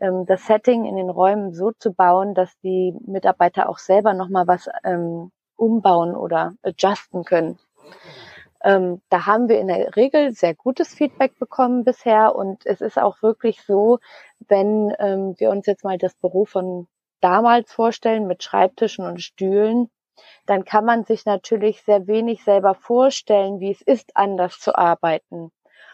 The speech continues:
Und da eine Vielzahl von verschiedenen Settings zu schaffen, das ist meist das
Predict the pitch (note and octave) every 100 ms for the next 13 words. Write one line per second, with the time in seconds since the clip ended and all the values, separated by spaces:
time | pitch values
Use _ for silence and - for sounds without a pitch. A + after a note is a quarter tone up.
0 | _ - F3+ F3 G3+ A#3+ - G#3+ G#3 -
1 | - D4 C#4+ - A#3 A3+ G3+ G3+ G3+ -
2 | D#4+ D4 A3 G3 - G3 - F3+ F3 E3+
3 | _ - F3+ - E3 - G3 G3 F#3+ G#3
4 | F#3+ - A3+ E3+ E3 _ -